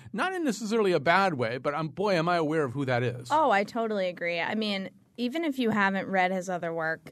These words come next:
Speaker 2: and I'll put on the table I never read The Corrections, but I did read Freedom, just to put in some context here. Um,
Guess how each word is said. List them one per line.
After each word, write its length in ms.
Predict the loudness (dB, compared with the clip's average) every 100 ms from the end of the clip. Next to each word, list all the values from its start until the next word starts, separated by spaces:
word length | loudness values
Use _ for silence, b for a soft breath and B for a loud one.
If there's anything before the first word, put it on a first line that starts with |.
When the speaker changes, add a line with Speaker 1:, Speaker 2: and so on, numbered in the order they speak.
| -8
Speaker 2:
and 420 | -4 -2 -4 -8 -2 6
I'll 140 | 6
put 140 | 6 4
on 140 | 2
the 60 | 0
table 240 | -2 0
I 100 | 0
never 240 | -2 -2
read 220 | -4 -6 -6
The 80 |
Corrections, 580 | -4 -2 -2 -4 -6 -4
but 140 | -2 0
I 80 |
did 180 | 0 -4
read 220 | -6 -8
Freedom, 400 | -8 -10 -8 -10
just 360 | -8 -8 -10 -14 -18 _ 2
to 160 | 2 0 2
put 160 | 4
in 120 | 4
some 160 | 0 -2
context 460 | -2 -4 -4 -8 -10
here. 140 | -12 B B B B
Um, 400 | 4 6 6 2